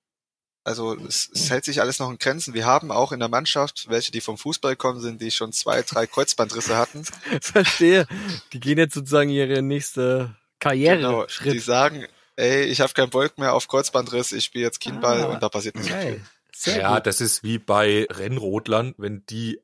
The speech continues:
Speaker 3: ausgemustert sind, weil sie zu schlecht sind, dann gehen die zum Skeleton.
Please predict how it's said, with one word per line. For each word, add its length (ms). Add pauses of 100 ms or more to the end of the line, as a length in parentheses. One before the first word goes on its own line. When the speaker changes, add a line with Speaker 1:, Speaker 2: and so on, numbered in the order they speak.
(180)
Speaker 3:
ausgemustert 720
sind, 340
weil 220
sie 160
zu 140
schlecht 320
sind, 160
dann 120
gehen 160
die 80
zum 160
Skeleton. 560